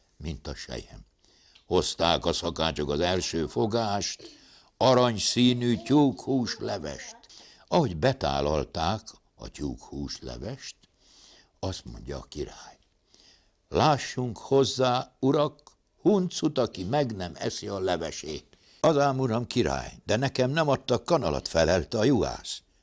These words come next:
„Nem ám, mert meg volt parancsolva az inasoknak, hogy felejtsék el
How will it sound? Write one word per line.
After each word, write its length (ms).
„Nem 320
ám, 280
mert 360
meg 260
volt 200
parancsolva 640
az 80
inasoknak, 580
hogy 160
felejtsék 720
el 220